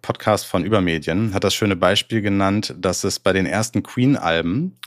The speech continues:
äh, im Grunde den Zusatz gab, „No Synthesizers“. Dass da im Grunde ganz klar drauf stand, so die Alben wurden m-, menschlich quasi gemacht, mehr oder weniger, ne? Auch wenn's vielleicht nicht danach klingt.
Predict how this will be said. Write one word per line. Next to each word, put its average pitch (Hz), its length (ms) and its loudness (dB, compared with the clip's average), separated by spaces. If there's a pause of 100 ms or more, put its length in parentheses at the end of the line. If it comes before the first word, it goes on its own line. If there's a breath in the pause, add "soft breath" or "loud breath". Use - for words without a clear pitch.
äh, 98 260 2
im 95 140 0
Grunde 104 280 0
den 95 200 0
Zusatz 110 500 -2
gab, 95 420 2
„No 104 220 2
Synthesizers“. 76 1000 -2 (120)
Dass - 180 0
da 98 120 2
im 90 140 -2
Grunde 104 320 0
ganz 92 200 0
klar 98 160 0
drauf 92 220 4
stand, 95 340 0
so - 80 -8
die 87 160 0
Alben 95 360 0
wurden 98 340 2 (300 loud breath)
m-, 101 260 0
menschlich 113 480 2
quasi 80 400 0
gemacht, 80 400 0
mehr 82 120 0
oder 78 140 0
weniger, 78 300 -4
ne? 135 160 4
Auch 95 160 0
wenn's 98 140 0
vielleicht 101 240 0
nicht 95 120 -8
danach 92 220 0
klingt. 135 240 0